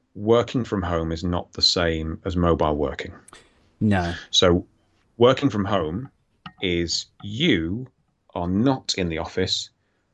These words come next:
Speaker 1: but you are joining in with an office, um, tradition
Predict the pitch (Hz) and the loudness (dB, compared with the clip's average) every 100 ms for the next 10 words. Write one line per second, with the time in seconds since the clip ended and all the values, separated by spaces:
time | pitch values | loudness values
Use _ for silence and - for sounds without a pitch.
0 | _ - 92 92 90 87 117 110 101 87 | _ -2 2 2 2 2 4 4 2 0
1 | 87 87 - 92 - 95 - - - _ | 0 -4 -4 -6 -4 -4 2 0 0 _
2 | _ _ _ _ 95 87 85 85 - 90 | _ _ _ _ -2 0 2 -2 -4 0
3 | 90 - 80 | 0 -2 -8